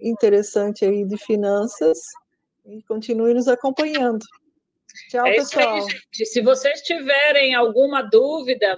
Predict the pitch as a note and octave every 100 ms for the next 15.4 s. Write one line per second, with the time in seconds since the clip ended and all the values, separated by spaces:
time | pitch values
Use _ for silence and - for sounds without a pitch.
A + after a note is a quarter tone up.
0 | G3 A3 C4 C#4+ C4 B3 A#3+ A#3 A3+ A3
1 | A3+ A#3+ C4 C4 C4 - B3 B3 A#3+ A3+
2 | G#3+ D4 D#4 C4+ - - C4+ C4 - A#3+
3 | G#3 A3+ A#3 A#3 A3+ - A3+ A3 G#3+ G#3
4 | A3 G3+ G3 _ _ G3+ G#3+ A#3 G3+ B3
5 | A3 A3 - G#3 G3+ G3 - E3 _ _
6 | _ - G3 G3 F#3+ F#3+ F#3 F3 - _
7 | _ _ _ _ _ _ _ _ _ _
8 | - A3 A3+ G3 G#3+ G3+ G3 G3+ _ A#3+
9 | B3+ C4 C4 B3 A3 B3+ C#4 B3+ F#3+ G3
10 | F#3+ D#3+ - A#3 A3 A#3 - - C#4+ D#4+
11 | B3 G3 A#3 A3 G#3+ G#3 G#3 G#3 G#3 G3+
12 | G#3 A3 C4 B3+ - _ _ F#3+ A3 A#3
13 | F#4+ C#4+ C#4 C4 C4 - C4 B3 A#3+ A3
14 | A#3 A#3+ A3+ A#3 A3 A3 G#3+ G#3+ C4+ C4
15 | C#4+ A#3 E3